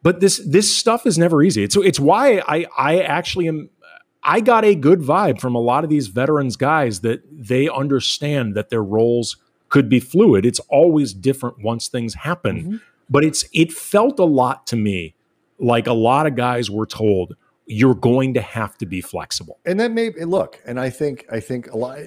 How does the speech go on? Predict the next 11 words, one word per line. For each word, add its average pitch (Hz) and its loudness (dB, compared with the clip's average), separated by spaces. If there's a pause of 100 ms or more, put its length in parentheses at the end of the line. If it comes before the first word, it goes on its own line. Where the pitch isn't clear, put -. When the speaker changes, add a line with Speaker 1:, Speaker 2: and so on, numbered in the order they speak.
Speaker 2:
a 117 -6
lot 110 -4
of 110 -2
this 104 -4
could, 147 -2 (760)
you, 160 -4
you 160 0
hope - -2 (120)
that 123 -2
every 135 -2
year 101 -6